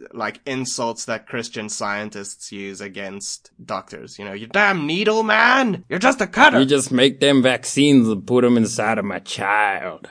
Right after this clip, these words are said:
Speaker 1: Make my, make my baby dumb.
Speaker 2: <laughs>
Speaker 1: Okay, so Dwayne and Belial go through the surgery,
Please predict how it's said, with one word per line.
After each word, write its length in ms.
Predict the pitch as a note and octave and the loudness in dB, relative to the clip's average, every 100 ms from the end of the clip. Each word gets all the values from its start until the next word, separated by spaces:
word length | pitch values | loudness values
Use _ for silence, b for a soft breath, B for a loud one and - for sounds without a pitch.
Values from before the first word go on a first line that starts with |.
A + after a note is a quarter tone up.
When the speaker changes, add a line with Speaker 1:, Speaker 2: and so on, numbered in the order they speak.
| - | -18
Speaker 1:
Make 260 | C3 B2+ G#2 | -12 -12 -10
my, 140 | A#2 G#2+ G2 - - | -12 -12 -20 -20 -8
make 240 | C3+ A#2+ | -6 -6
my 100 | A2+ | -8
baby 300 | G#2 B2+ B2 | -6 -4 -4
dumb. 320 | G#2+ A#2 G2+ - | -4 -4 -4 -2
Speaker 2:
<laughs> 460 | D3 B2 - B2+ B2+ - - - E3 | -2 -2 -6 -8 -8 -10 -20 -14 -8
Speaker 1:
Okay, 280 | D#3 A#2 | -2 -2
so 600 | A#2+ - F3+ E3 E3 D#3 - | -4 -6 -2 -2 -2 -4 -6
Dwayne 260 | C#3 D3 E3+ | -6 -4 -4
and 120 | F#3 | -6
Belial 640 | F3 D3 C#3+ A#2 A2+ A2 A2+ | -6 -6 -4 -4 -4 -6 -6
go 200 | A#2 A2+ | -8 -10
through 200 | C3 B2 | -10 -10
the 100 | C3+ | -8
surgery, 760 | - A#2 A2 G#2 G#2+ A2 C3 | -8 -8 -8 -10 -12 -12 -14